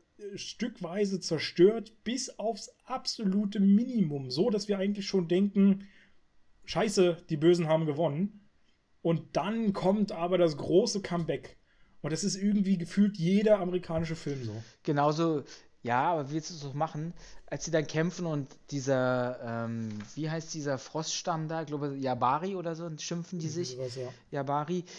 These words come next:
Speaker 2: ähm, "Nö, wir machen nicht mit." Und jeder
Speaker 1: <laughs> Ja.
Speaker 2: wusste, wusste, na, natürlich müssen die irgendwie mitmachen, weil der Film ist ja schon so durch die Blume gesagt hat, wir brauchen ja eigentlich auch ein Heer oder
Speaker 1: Genau.
Speaker 2: irgendwas. Und dann in dem Moment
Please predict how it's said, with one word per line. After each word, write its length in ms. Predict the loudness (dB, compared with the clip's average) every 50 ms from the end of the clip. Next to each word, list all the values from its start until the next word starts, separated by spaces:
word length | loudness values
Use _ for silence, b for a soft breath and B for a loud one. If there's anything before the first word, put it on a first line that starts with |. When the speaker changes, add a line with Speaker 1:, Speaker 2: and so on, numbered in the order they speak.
| B B B B
Speaker 2:
ähm, 300 | 0 2 2 4 4 6
"Nö, 240 | 8 10 10 10 10
wir 80 | 10 8
machen 260 | 8 8 8 6 2
nicht 160 | 2 2 4
mit." 260 | 6 6 6 4 2 -12 -8
Und 120 | -4 -2 2
jeder 200 | 4 6 6 6
Speaker 1:
<laughs> 20 |
Ja. 60 | 6 6
Speaker 2:
wusste, 380 | 4 2 4 4 4 4 4 B B B B B
wusste, 400 | 2 2 4 4 2 2 2 0
na, 180 | 0 2 4 4
natürlich 380 | 4 4 4 2 2 4 4 4
müssen 300 | 4 4 4 4 2 4
die 100 | 4 4
irgendwie 220 | 4 4 4 2
mitmachen, 560 | 4 4 2 4 6 6 6 6 6 4 2
weil 100 | 4 4 4
der 100 | 4 4
Film 220 | 2 2 2 4
ist 120 | 2 4 4
ja 120 | 4 4 4
schon 200 | 2 0 0 0
so 140 | 0 0 0
durch 160 | 0 -2 -2
die 120 | -2 -4
Blume 260 | 0 2 4 4 4 6
gesagt 340 | 4 6 6 4 4 4
hat, 120 | 2 0 0
wir 100 | 0 2
brauchen 260 | 2 4 4 4 2
ja 100 | 2 2
eigentlich 360 | 2 2 0 -2 -4 -4 -6 -4
auch 280 | -2 2 2 2 2 2
ein 80 | -2
Heer 400 | -2 0 0 2 2 2 2 0 -2
oder 180 | -2 -2 -2
Speaker 1:
Genau. 100 | -4 -4 -6
Speaker 2:
irgendwas. 460 | -8 -10 -8 -4 -2 -2 -2 B B B B B B B B B
Und 160 | 2 2 4
dann 220 | 6 6 4 4 2 B B B B B B
in 200 | 2 2 6 8
dem 200 | 8 8 10 10
Moment 500 | 8 8 8 8 4 2 0 -6 -8